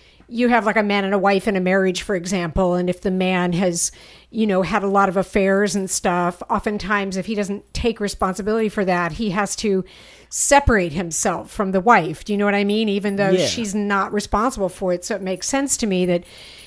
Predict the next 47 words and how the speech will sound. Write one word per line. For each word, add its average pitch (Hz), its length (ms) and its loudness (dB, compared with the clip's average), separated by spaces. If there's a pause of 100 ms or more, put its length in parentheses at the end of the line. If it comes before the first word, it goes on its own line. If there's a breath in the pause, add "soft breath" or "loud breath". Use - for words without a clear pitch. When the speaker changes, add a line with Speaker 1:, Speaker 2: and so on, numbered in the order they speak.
(180 loud breath)
Speaker 1:
you 190 520 0 (160)
take 226 260 -2
responsibility 214 880 0
for 202 100 -6
things 202 280 -6
that 196 180 -10
you're 196 100 -2
not 185 340 -6
proud 202 340 0
of 185 340 2
or 190 100 0
things 190 220 -6
that 196 160 -12
you 196 80 -4
need 180 160 -8
to 180 80 -16
take 196 160 -8
responsibility 190 800 -4
for, 190 300 -2
and 190 100 -4
then 208 100 -4
you 226 160 -6
can 254 220 -6
go 262 100 0
back 277 300 0
into 403 300 -4
that 175 180 -6
area. 202 560 -8 (200)
Do 220 80 -4
you 214 100 2
know? 196 120 4
Speaker 2:
Mm-hmm. 220 60 4
Speaker 1:
That 240 140 2
makes 226 180 0
total 196 260 0
sense 190 400 -2
to 196 120 -6
me. 165 160 -6
Speaker 2:
It - 40 -8
does, 175 400 -4
and 151 160 -4
I 185 120 -2
have 226 120 -4
a 208 120 -2
whole 175 320 -4
different 170 440 -4
outlook 143 520 -6